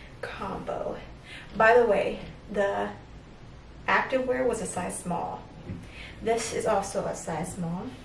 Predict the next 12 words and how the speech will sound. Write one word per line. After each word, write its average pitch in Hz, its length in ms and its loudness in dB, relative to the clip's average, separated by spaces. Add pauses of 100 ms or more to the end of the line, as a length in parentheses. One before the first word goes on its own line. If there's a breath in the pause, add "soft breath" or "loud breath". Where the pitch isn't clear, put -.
(1120 loud breath)
And 269 180 -4
it's 269 200 -6
just, 277 260 -8 (100)
I'm 320 180 -4
excited. 349 760 -4
Like, 311 160 -2
I 370 100 -4
think 370 200 -6
this 349 160 -6
is - 60 -12
so 302 240 -4
cute. 302 920 -6